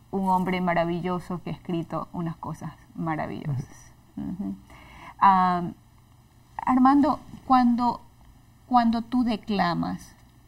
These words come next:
eh, los poemas de Henry, es casi como que si estuviera Henry mismo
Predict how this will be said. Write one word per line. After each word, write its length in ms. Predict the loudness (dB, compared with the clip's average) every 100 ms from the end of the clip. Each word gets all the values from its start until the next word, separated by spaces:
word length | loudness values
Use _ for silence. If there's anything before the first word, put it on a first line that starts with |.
| _ -8
eh, 540 | -6 -4 -6 -8 -10
los 220 | -8 -8 -6
poemas 720 | -4 -2 -2 -4 -6 -8 -20 -10
de 120 | -8
Henry, 560 | -6 -6 -6 -8 -10 -10 -20 -20 -20 -10
es 120 | -6
casi 340 | -2 -2 -2
como 260 | -6 -6 -6
que 100 | -8
si 120 | -8
estuviera 420 | -8 -6 -4 -2
Henry 420 | -2 0 -2 -4
mismo 400 | -4 -4 -6 -8